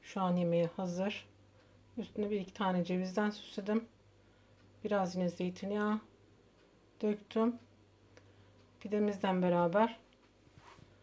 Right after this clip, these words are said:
şu an yemeğe hazır olarak bekliyoruz arkadaşlar. Afiyet olsun.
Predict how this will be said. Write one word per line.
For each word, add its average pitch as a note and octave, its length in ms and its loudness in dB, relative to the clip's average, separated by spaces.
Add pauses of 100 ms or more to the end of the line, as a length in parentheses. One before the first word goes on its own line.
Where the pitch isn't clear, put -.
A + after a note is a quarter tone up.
(320)
şu - 220 -6
an G3 140 0
yemeğe G3 280 -2
hazır F#3+ 260 -4
olarak F#3+ 460 2 (1300)
bekliyoruz F3+ 440 0
arkadaşlar. E3+ 580 0
Afiyet F#3+ 480 0
olsun. A3+ 560 2